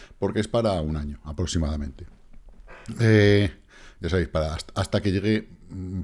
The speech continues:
previo a llegar a la cripto primavera del veintitrés. Em, en cuanto a las altcoins, pues bueno, las altcoins, anda, mira, Titan Arena, subiendo. <laughs> Espero que hayáis ido a visitar el canal de Arcasti,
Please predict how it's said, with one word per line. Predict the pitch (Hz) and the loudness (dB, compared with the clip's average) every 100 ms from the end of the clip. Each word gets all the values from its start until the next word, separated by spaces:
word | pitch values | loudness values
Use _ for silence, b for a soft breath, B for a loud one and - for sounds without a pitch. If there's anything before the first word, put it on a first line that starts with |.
| - | 2
previo | 123 131 123 | 6 6 6
a | |
llegar | 101 101 104 | 6 4 4
a | |
la | 98 87 | 4 2
cripto | - 80 85 | -2 -6 -6
primavera | 85 82 82 85 98 | -4 -4 -2 -2 -2
del | 87 80 73 71 | -2 -2 -4 -4
veintitrés. | 67 69 78 - 73 - B B B B B B B B B B - | -6 -6 -8 -8 -10 -12 B B B B B B B B B B -12
Em, | - 113 113 110 110 107 104 104 104 101 95 - _ _ _ _ - - - | 0 4 6 6 6 4 4 2 2 2 -2 -6 _ _ _ _ -20 -20 -4
en | 127 113 | 0 4
cuanto | 123 123 | 4 6
a | |
las | 131 | 6
altcoins, | 135 117 90 78 - - | 6 4 2 -6 -10 -6
pues | 107 | -2
bueno, | 101 95 78 - | 2 0 -2 -6
las | 104 - | -6 -2
altcoins, | 113 110 123 127 | -2 0 -2 -2
anda, | 165 160 123 | -6 -4 -6
mira, | 202 175 - | -4 -4 -4
Titan | 147 170 | -6 -4
Arena, | 165 151 117 87 73 | -2 0 0 0 -4
subiendo. | - 101 156 135 98 90 - | -4 0 0 2 0 -2 -8
<laughs> | - - | -12 -2
Espero | 143 - 170 - - - 127 | -2 4 2 2 -6 0 0
que | 127 | 2
hayáis | 113 107 107 | 4 2 2
ido | 104 101 | 0 2
a | 92 | 0
visitar | 85 92 95 | -2 -2 -2
el | 90 | 0
canal | 90 87 80 | 0 0 0
de | 80 | -2
Arcasti, | 76 82 - 131 | -2 -6 -6 -8